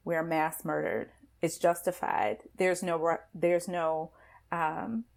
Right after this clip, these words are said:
repercussions. There's no consequences. There,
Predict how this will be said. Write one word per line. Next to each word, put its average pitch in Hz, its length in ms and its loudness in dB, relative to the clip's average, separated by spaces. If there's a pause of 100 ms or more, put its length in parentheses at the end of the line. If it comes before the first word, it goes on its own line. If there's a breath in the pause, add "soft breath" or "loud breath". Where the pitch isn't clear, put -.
(440)
repercussions. 190 960 0 (280 loud breath)
There's 170 240 6
no 170 480 2 (140)
consequences. 170 880 -2
There, 175 300 4